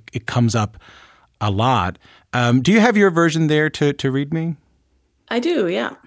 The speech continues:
Speaker 2: I can read that. So this is titled Leviticus twenty thirteen. "Those who lie with men as men lie with a woman inherit heaven. Take off the grave clothes. Nothing abominable is attractive. You are altogether beautiful.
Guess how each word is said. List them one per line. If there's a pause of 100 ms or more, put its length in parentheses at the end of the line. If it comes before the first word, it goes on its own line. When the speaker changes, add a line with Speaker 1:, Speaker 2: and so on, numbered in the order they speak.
(480)
Speaker 2:
I
can
read
that.
So
this
is
titled
Leviticus
twenty
thirteen. (1300)
"Those
who
lie
with
men
as
men
lie
with
a
woman
inherit
heaven. (440)
Take
off
the
grave
clothes. (160)
Nothing
abominable
is
attractive. (220)
You
are
altogether
beautiful.